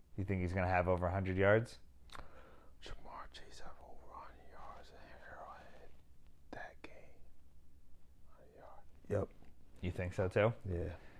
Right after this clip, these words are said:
Speaker 1: All right. Well, then I can't make that bet.
Speaker 2: Can't make that bet. It's gotta be something else.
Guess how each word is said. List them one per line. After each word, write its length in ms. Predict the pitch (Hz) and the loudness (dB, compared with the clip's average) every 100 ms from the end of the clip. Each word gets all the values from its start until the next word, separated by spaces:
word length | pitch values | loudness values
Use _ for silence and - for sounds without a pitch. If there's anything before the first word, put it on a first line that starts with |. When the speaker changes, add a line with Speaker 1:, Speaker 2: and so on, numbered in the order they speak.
| - | 2
Speaker 1:
All 80 | - 76 | 6 6
right. 200 | 65 80 | 4 0
Well, 100 | 90 | 2
then 160 | 87 | 4
I 80 | 90 | 2
can't 220 | 82 82 | 2 0
make 180 | 65 - | 0 -4
that 220 | - 87 | -6 -4
bet. 200 | 95 98 - | 2 4 6
Speaker 2:
Can't 160 | 87 | 4
make 160 | 78 - | 2 -2
that 160 | 90 - | -2 -2
bet. 100 | - - | -4 -6
It's 680 | - - - - - - | -14 -14 -14 -14 -14 -4
gotta 120 | - 76 | 0 0
be 80 | |
something 300 | 71 - - | 0 -2 -2
else. 280 | 85 - - | -2 -4 -8